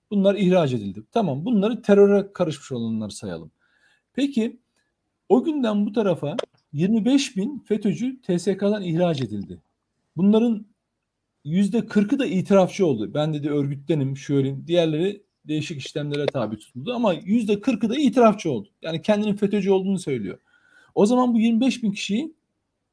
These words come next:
tekrar ordunun içine sokacaksın demek. Mesela çarpıcı bir örnek olsun diye. Hatta daha da ileri, ileri bir örnek. Ee, Kara Kuvvetleri Komutanlığı'na, İstihbarat Başkanlığı'na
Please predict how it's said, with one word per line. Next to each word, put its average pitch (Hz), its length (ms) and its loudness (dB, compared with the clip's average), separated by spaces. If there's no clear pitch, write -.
tekrar 190 500 0
ordunun 151 340 2
içine 202 240 0
sokacaksın 123 580 -4
demek. 82 320 -10
Mesela 247 600 -2
çarpıcı 185 480 0
bir 151 40 0
örnek 127 280 -2
olsun 107 340 -4
diye. 156 260 -6
Hatta 202 580 2
daha 175 280 2
da 151 180 4
ileri, 131 420 0
ileri 127 340 2
bir 107 60 -4
örnek. 101 480 -4
Ee, 92 460 -6
Kara 202 220 0
Kuvvetleri 160 460 -4
Komutanlığı'na, 160 960 -4
İstihbarat 175 680 -2
Başkanlığı'na 143 840 -4